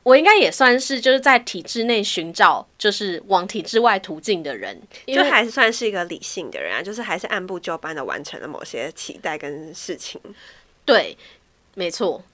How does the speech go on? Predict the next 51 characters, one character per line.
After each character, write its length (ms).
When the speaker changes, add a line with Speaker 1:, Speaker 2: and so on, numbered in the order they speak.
Speaker 2:
那 140
到 200
底 100
是 160
这 120
样 140
子 140
是， 540
是， 340
我 80
们 100
是 100
什 180
么 80
样 120
的 60
人？ 80
Speaker 1:
我 20
们 80
没 80
有 80
结 220
论 200
欸， 180
我 60
们， 160
我 60
们 100
都 80
永 160
远 120
得 120
不 80
到 120
一 60
个 200
结 260
论。 300
Speaker 2:
<laughs> 1000
我 80
觉 100
得， 140
但 160
是 80
我 120
觉 200
得 220
应 80
该 100
很 200
多 420